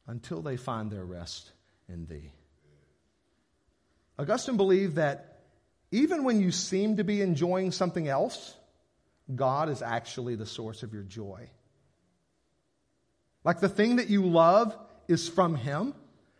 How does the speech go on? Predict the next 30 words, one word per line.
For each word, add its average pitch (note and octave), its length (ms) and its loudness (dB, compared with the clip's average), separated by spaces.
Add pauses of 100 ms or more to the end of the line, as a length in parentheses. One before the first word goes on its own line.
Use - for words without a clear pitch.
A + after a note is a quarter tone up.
(120)
and F3+ 160 2
it's F3+ 160 -2
lovely F3+ 440 4
because E3 500 0
it C3+ 180 -6
bears D#3 340 -2
His C#3+ 220 -6
signature. C3 460 -8
I'll A2 80 -8
give C3 80 -6
you A#2+ 60 -10
a - 20 -10
couple A#2+ 180 -8
examples. A#2 520 -14 (840)
Like, D#3+ 140 0
if D#3+ 100 0
you're B3 100 0
experiencing G#3+ 680 -2
the F3+ 100 2
thrill G3 300 2
of E3+ 60 0
a E3 40 4
jet E3 240 -2
ski, G3+ 380 -6 (560)
you F#3 100 0
know, F#3 220 2
it's D3+ 120 -8
summertime G3 600 0
and F#3 100 -4
you're, F#3 100 -6